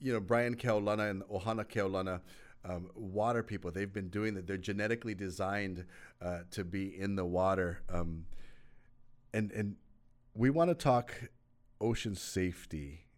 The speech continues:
because you have now created a lot of things, um, risk management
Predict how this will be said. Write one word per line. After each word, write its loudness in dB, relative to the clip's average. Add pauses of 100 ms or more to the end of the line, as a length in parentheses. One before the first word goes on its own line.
(240)
because -2
you 2
have -2
now -2
created -4
a -6
lot -6
of -4
things, -4 (580)
um, -4
risk -4
management -2